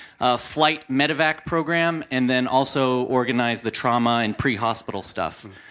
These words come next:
Speaker 1: Um, but all of that is kind of a baseline thing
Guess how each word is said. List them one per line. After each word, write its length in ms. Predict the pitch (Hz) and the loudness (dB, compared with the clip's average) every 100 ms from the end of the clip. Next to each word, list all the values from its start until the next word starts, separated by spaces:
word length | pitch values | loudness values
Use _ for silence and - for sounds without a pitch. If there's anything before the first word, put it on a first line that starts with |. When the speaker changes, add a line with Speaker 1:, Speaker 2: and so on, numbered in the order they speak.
| - - - _ - | -20 -20 -20 _ 2
Speaker 1:
Um, 200 | 165 165 | 2 4
but 100 | 180 | 2
all 220 | 196 214 | 4 2
of 80 | 180 | 2
that 180 | 190 | 0
is 100 | 175 | 0
kind 220 | - 196 190 | -4 -4 -4
of 80 | |
a 40 | 147 | -2
baseline 540 | 170 180 175 175 156 | 0 0 0 0 0
thing 440 | 143 151 151 151 | 0 0 2 -2